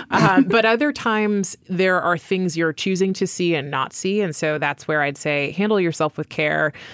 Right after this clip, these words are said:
um, work through the questions, and get a coach or work with a close friend that will, is willing to listen to you and help you through it. Um, all right. So for everybody listening, that is that. That's the Wheel of Life. You may not have a coach. And so part of the reason I wanna share this tool with you is you can do this by yourself.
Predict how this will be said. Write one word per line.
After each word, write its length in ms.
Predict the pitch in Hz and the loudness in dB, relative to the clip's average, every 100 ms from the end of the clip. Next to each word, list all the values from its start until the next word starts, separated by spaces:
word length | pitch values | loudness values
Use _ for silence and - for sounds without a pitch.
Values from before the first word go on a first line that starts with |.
| - - | -20 -6
um, 340 | 160 147 156 | -2 -2 0
work 180 | 185 214 | 0 0
through 160 | - 196 | 0 0
the 80 | |
questions, 760 | 175 160 147 - 156 151 151 - - | 2 0 -2 -2 -2 -2 -4 -4 -2
and 500 | 156 151 147 147 139 - | 0 0 -2 -6 -10 -4
get 120 | 180 | -4
a 60 | 202 | 0
coach 360 | 220 220 - - | -2 -2 -4 -2
or 100 | 165 | 0
work 220 | 160 180 | 0 -2
with 100 | 190 | -4
a 60 | 208 | -2
close 240 | 208 196 | -2 -2
friend 340 | - 208 185 | -2 -2 -2
that 220 | 160 156 - - | -2 -2 -4 -16
will, 340 | - 147 151 - | -4 0 0 0
is 160 | - | -2
willing 300 | 151 147 160 | -2 -2 -4
to 80 | 160 | -2
listen 300 | 139 143 151 | -2 -2 -6
to 80 | 139 | -4
you 180 | 139 - | -4 -4
and 80 | 139 | -6
help 180 | - | -8
you 40 | - | -8
through 140 | - | -6
it. 100 | - _ _ _ _ _ - - | -8 _ _ _ _ _ -8 0
Um, 360 | 196 196 185 - | 2 2 0 -2
all 100 | 226 | 2
right. 220 | 214 160 | 2 0
So 380 | - 214 208 208 | 0 2 4 2
for 120 | - | 2
everybody 280 | 233 262 262 | 2 2 2
listening, 500 | 202 175 - 180 180 | 2 2 0 0 0
that 280 | 170 175 180 | 0 0 0
is 140 | 175 147 | -2 -2
that. 380 | 160 151 151 - | 0 0 -2 -4
That's 260 | - 196 - | 0 0 2
the 80 | 226 | 2
Wheel 160 | 214 | 4
of 160 | 202 160 | 4 4
Life. 500 | 165 156 151 151 - | 4 4 2 -2 -8
You 200 | - 208 | -2 0
may 160 | 254 269 | 2 2
not 140 | 262 | 2
have 140 | 220 185 | 0 0
a 40 | |
coach. 440 | - 165 - - - | -2 -4 -4 -6 -2
And 180 | 180 175 | 0 2
so 360 | 185 175 175 151 | 2 4 2 2
part 140 | 220 | 0
of 60 | 220 | 4
the 80 | |
reason 180 | 202 175 | 2 2
I 40 | 165 | 0
wanna 120 | 151 | -2
share 300 | - 175 160 | 0 0 0
this 120 | - | -4
tool 180 | - 165 | -2 0
with 180 | 151 156 | 0 0
you 180 | 151 151 | -2 0
is 360 | 156 156 143 | 0 0 -2
you 120 | 185 | -2
can 220 | 202 220 170 | 0 0 0
do 160 | 156 | 0
this 160 | 139 - | -2 -4
by 140 | - | -8
yourself. 560 | - - - - - | -8 -8 -8 -10 -14